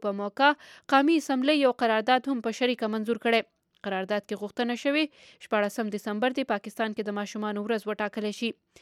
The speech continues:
د دې سره سره د پاکستان وزیر اعظم میاں نواز شریف هم په دې ورځ د پېښور سفر کړی او هلته یې په خپله وینا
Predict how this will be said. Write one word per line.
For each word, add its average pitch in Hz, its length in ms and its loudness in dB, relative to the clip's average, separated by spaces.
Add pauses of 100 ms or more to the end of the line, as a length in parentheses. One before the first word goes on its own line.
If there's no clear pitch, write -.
(280)
د 180 100 -4
دې 185 140 -4
سره 202 240 -2
سره 254 240 0
د 208 100 -4
پاکستان 202 440 -4
وزیر 202 260 -4
اعظم 254 300 -2
میاں 214 160 -2
نواز 202 260 -4
شریف 226 240 -4
هم 262 160 -2
په 208 100 -2
دې 208 140 0
ورځ 214 180 -4
د 202 120 -6
پېښور 208 360 -6
سفر 247 320 -6
کړی 269 180 0
او 277 120 2
هلته 208 240 -4
یې 208 100 -8
په 196 80 -8
خپله 208 260 -2
وینا 240 240 0